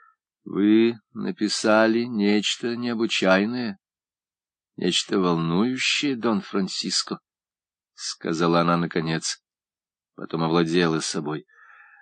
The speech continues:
«Но право же, я не так сластолюбива», добавила она с наигранной шутливостью.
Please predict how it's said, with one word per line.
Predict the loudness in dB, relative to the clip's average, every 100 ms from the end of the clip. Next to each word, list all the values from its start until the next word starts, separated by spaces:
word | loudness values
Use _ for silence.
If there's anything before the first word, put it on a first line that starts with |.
| _ -10
«Но | -4 2 4 2
право | 6 6 8 8 6 4
же, | 4 6
я | 6 6 4
не | 2 0
так | 0 0 0
сластолюбива», | 0 0 0 -2 -2 0 0 0 2 4 6 4 2
добавила | 0 0 2 4 6 6
она | 6 6 4
с | 2 -2
наигранной | -2 -2 0 0 0
шутливостью. | -4 -12 -14 -6 -6 -6 -10 -10 -14